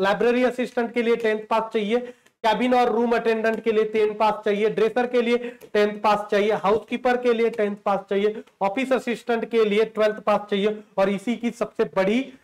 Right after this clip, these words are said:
बड़ी आपके पास opportunity है, बहुत सारे vacancies है। फिर बाकी आईटीआई के trade है और उनसे relevant आपको education चाहिए, मतलब fitter के लिए fitter का, welder के लिए welder का, wireman के लिए wireman का,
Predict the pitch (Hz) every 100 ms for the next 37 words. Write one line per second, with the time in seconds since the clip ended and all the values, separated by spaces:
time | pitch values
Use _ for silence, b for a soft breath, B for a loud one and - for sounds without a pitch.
0 | B B _ 190 190 247 254 - 185 185
1 | 214 214 208 220 196 185 180 202 180 185
2 | 202 180 202 180 180 180 190 196 311 -
3 | _ _ _ _ _ _ _ _ _ _
4 | _ - 175 196 190 214 180 170 - _
5 | _ 262 247 214 214 254 202 196 214 220
6 | 233 226 220 202 202 196 _ _ _ -
7 | 233 269 - 190 190 185 180 220 185 175
8 | 175 185 185 170 - 196 165 165 170 226
9 | 220 202 151 - B B - 180 226 202
10 | 185 196 202 202 196 180 180 202 175 175
11 | 175 185 175 170 175 175 190 165 160 165
12 | 160 208 233 160 135 131 123